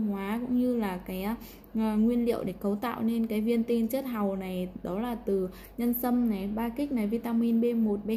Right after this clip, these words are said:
hai, ờ, vỏ nang lúa mạch này, sản xuất từ nha đam này, đó, từ nhân sâm này, toàn những là nguyên liệu quý hiếm. Vậy nên là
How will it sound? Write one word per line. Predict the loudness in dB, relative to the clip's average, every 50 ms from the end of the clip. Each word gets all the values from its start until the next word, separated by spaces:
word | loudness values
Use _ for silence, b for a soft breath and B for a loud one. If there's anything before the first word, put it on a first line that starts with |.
| -2 -2
hai, | -2 -2 -2 -2 -4 -4 -8 -16 -18 -20 -20 -20 -20 -20 -20 -20 B B B B B B -4
ờ, | 0 0 2 2
vỏ | 0 0 -2 -2 0
nang | -2 0 0 0 2 2
lúa | 2 2 2 2
mạch | 2 2 0 0 -2 -2
này, | -4 -6 -6 -8 -10 -18 -16 -10
sản | -8 -8 -8 -8
xuất | -6 -6 -6 -6 -2 0
từ | 2 2
nha | 4 4 2 0 0 0 -2 0
đam | 0 0 0 0 0 0 0 2
này, | 2 0 0 B B B B B B B B B -8
đó, | -4 -2 -2 -2 0
từ | 0 2
nhân | 2 4 4 4 2 2
sâm | 2 0 0 2 2 0
này, | 0 -2 -4 -4
toàn | -2 0 4 4 4
những | 4 4 2
là | 0 0 0
nguyên | 0 0 0 2 2 2 2
liệu | 2 0 0 -2 -2
quý | 0 2 4 4
hiếm. | 4 4 2 2 0 -2 B B B B B
Vậy | -4 -2 0
nên | 2 2 2 0 0
là | -2